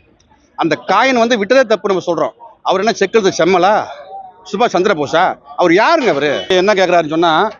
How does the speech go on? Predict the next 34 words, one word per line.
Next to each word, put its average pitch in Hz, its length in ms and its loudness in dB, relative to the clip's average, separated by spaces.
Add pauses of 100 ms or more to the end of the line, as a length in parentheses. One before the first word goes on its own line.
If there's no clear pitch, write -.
(220)
இப்ப 151 140 -6
வந்து 202 220 2
இருபத்தாறு 196 380 2
தேர்தல்ல 180 300 2
வந்து 196 460 2
தம்பி 185 440 0
விஜய் 180 380 0
மக்கள் 170 300 -2
இயக்கம் 170 240 0
வந்து 185 180 0
நாம் 185 200 2
தமிழர் 170 220 0
கட்சியோட 170 360 2
ஒரு 160 160 4
இணக்கமா 185 260 2
இருக்கு, 151 400 0 (140)
ஒருவேளை 202 320 2
கூட்டணி 190 320 0
அமைஞ்சாக்க 175 360 2 (300)
அது 170 180 -2
எப்படி 185 200 0
இருக்கும், 151 320 -2 (180)
இந்த 180 160 0
நாம் 208 240 2
தமிழ் 220 200 0
பிள்ளைகளை 185 360 2
வந்து, 170 260 2
அஹ், 143 520 0
விஜய் 185 200 2
கூட 196 160 2
போயிருவாங்க 160 420 2
அப்படிங்கிறது 214 480 2 (460)
அவருக்கு 175 420 0
கேக்குறாரு. 135 360 0